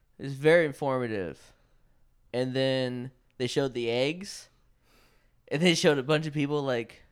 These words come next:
<laughs> caressing them. <laughs> And they had, like, the robots, like, turn them over.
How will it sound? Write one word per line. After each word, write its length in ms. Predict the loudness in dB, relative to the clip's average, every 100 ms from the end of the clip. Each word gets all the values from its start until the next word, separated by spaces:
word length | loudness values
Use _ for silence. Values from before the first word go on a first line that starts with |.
| _ -12
<laughs> 260 | -8 -8
caressing 520 | -8 -6 -6 -8 -8
them. 480 | -6 -4 -4 -6 -8 -14 _ -14
<laughs> 100 | -14 -14 _ _ _ -8 -6 -6 -8 -12 -14 -12 -4
And 120 | 0 4
they 60 |
had, 160 | 4 4
like, 160 | 0 0
the 80 |
robots, 520 | 0 2 4 4 2 -2
like, 200 | -2 -4
turn 320 | -6 -4 -4
them 160 | -4
over. 540 | -2 -2 -2 -2 -4